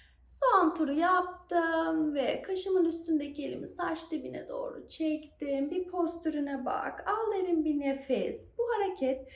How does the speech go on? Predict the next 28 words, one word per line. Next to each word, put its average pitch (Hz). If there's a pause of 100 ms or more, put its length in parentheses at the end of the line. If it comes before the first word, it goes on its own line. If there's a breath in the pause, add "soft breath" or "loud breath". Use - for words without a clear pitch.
(220 loud breath)
yanak 381
hareketi 359
yapacağız. 208 (160)
Hem 415
yanakları 330
çalıştıracağız, 285
egzersiz 220
yapmış 370
olacağız 339
aslında, 339 (280 loud breath)
hem 392
de 269
masaj. - (840)
Sağ 494
elimi 349
getirdim. 247 (340 loud breath)
Dudağımın 403
üstüne 359
yerleştirdim. 226 (1200 loud breath)
Ve 392 (220)
kocaman 403
şişiriyorum. 320
Kuvvetli 349
bir 370
şekilde 254
gönderebildiğim 302
kadar 294
gönderdim. 208